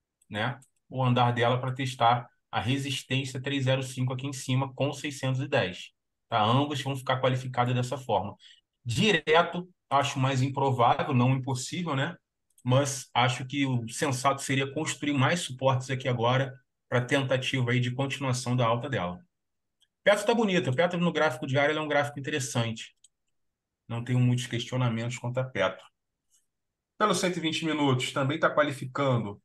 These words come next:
a um quatro quatro. É, acho que seria pontos importantes antes do teste de topo na própria Petro. Há um tempo atrás eu havia dito pra vocês que eu tinha,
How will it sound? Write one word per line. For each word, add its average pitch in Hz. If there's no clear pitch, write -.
a 139
um 135
quatro 143
quatro. 180
É, 113
acho 110
que -
seria 131
pontos 127
importantes 127
antes 127
do 131
teste 127
de 135
topo 127
na 123
própria 123
Petro. 113
Há 127
um 143
tempo 170
atrás 151
eu 143
havia 131
dito 127
pra 120
vocês 113
que -
eu 120
tinha, 123